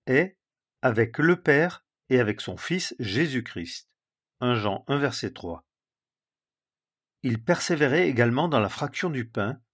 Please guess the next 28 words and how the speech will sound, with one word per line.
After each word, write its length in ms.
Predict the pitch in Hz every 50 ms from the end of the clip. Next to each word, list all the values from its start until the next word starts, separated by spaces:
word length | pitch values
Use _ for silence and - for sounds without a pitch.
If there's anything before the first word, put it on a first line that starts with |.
| _ _ _ _ _ _ _
le 100 | 117 107
signe 460 | - - - 160 151 139 110 95 85 101
de 140 | 104 98
la 160 | 101 101 101 104
mort 240 | 123 147 151 135
de 100 | 120 117
leur 220 | 113 104 95 - -
Seigneur, 600 | - - 123 110 110 117 123 139 147 143 _ _ _ _ _ _ _ _ _ _ _ _ _ _ _ _
et 100 | - 160
aussi, 560 | 156 139 117 117 - - - 113 123 - - _ _ _ _ _
comme 180 | - - 110 113
nous 100 | 107 104
l'apprenons 460 | 110 117 123 - - 139 135 135 123
par 280 | 123 117 101 - - -
un 120 | 143 139
Corinthiens 440 | - - 123 120 120 113 113 123 104
dix, 240 | 107 123 135 120 117
verset 240 | 117 110 - -
dix-sept, 520 | 104 92 90 90 - - 139 147 147 _ _ _ _ _ _ _ _ _ _ _ _ _ _ _
une 260 | - 131 123 120 127 160
expression 800 | 190 - - - - _ - - 131 120 - - - 143 151 160
de 100 | 131 110
communion. 680 | - - - 151 139 123 110 104 95 87 87 90 _ _ _ _ _ _ _ _ _ _ _ _ _ _ _ _ _ _ _ _ _ _ _
Ils 260 | - 135 123 110 117
avaient 220 | 127 113 120 160 175
ainsi 380 | 156 127 117 - - 160 139
constamment 540 | _ - 196 180 - - - 160 143 147 165
devant 300 | 165 151 139 113 117 113